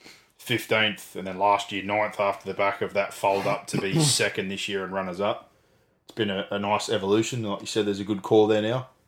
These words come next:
Speaker 2: There is,
Speaker 1: Uh,
Speaker 2: yeah.
Speaker 1: they've got a lot of players off next year, so we're gonna see those decisions very soon, as of November one, of how they make it and the core they sort of build things up of. But like we said, if they get things right,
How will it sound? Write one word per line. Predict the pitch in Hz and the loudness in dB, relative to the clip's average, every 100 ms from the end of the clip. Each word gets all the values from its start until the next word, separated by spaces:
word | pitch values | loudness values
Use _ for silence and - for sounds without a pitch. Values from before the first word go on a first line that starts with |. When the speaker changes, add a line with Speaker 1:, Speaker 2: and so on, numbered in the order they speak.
| _ | _
Speaker 2:
There | - 139 | -6 -4
is, | 92 | -4
Speaker 1:
Uh, | |
Speaker 2:
yeah. | 92 92 | -6 -6
Speaker 1:
they've | 95 | -2
got | 104 | 0
a | 95 | 4
lot | 104 | 4
of | 98 | 4
players | - 104 98 92 | 2 2 2 0
off | 101 98 | -2 -2
next | 101 98 - | -2 -6 -4
year, | 104 107 | -4 -2
so | - | -4
we're | 95 | -4
gonna | 98 | -4
see | 92 104 98 | -4 -2 -2
those | 98 95 | -2 -4
decisions | 98 - 98 92 | -6 -6 -6 -6
very | 98 101 95 | -2 -2 -2
soon, | - 107 123 123 | -4 -4 -4 -6
as | 95 | -10
of | 92 | -8
November | 95 92 92 | -6 -4 -4
one, | 92 107 135 - _ _ _ _ _ | -2 -2 -2 -6 _ _ _ _ _
of | - | -8
how | 101 95 | -2 -2
they | 92 | -2
make | 90 104 101 | 0 2 0
it | 110 | -4
and | 92 | -8
the | |
core | 90 - 107 104 | -8 0 4 4
they | 95 95 | 2 -2
sort | - 104 92 | -2 -2 -4
of | - | -4
build | 104 92 | -2 -2
things | 98 92 | -4 -4
up | 101 98 | -4 -2
of. | 92 - | -6 -6
But | 92 | -6
like | 110 101 | -4 -4
we | |
said, | 101 98 | -4 -4
if | 87 | -6
they | 98 | -6
get | 101 113 | -4 -4
things | 95 87 | -4 -6
right, | 98 92 82 | -2 -2 -4